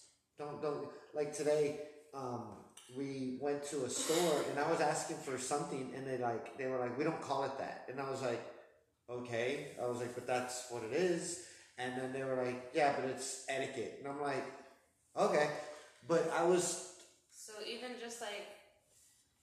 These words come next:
Speaker 2: like the whole thing with, that we heard on the Joe Rogan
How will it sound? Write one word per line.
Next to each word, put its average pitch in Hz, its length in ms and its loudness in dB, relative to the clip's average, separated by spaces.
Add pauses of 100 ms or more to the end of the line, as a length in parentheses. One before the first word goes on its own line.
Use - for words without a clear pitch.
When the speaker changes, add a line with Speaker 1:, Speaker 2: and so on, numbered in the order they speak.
(480)
Speaker 2:
like 170 480 -14
the 185 60 -10
whole 185 360 -6
thing 180 220 -8
with, 165 240 -8
that - 160 -12
we 170 80 -10
heard 175 320 -6
on 160 160 -6
the 156 140 -10
Joe 160 180 -8
Rogan 160 320 -8